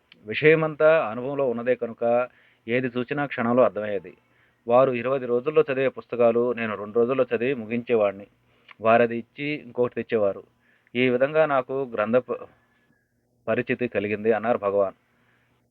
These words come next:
శివప్రకాశం పిళ్ళై భగవాన్ చరిత్ర రాస్తూ ముందే "బ్రహ్మ, బ్రహ్మ మెన్నెం పెరిరాయవలే బ్రహ్మజ్ఞానం పెట్ర పులవర్." బ్రహ్మమును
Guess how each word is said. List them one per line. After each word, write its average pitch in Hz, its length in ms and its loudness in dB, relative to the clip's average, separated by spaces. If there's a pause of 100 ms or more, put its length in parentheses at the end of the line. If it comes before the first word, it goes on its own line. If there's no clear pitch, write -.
(580)
శివప్రకాశం 151 640 6
పిళ్ళై 131 340 0
భగవాన్ 123 440 -4 (100)
చరిత్ర 123 240 -6 (160)
రాస్తూ 113 400 -2
ముందే 113 460 2 (1300)
"బ్రహ్మ, 127 640 4 (680)
బ్రహ్మ 135 640 -4 (800)
మెన్నెం 127 540 -2 (640)
పెరిరాయవలే 127 840 4
బ్రహ్మజ్ఞానం 120 880 -6
పెట్ర 113 340 -4
పులవర్." 104 440 2
బ్రహ్మమును 131 800 -4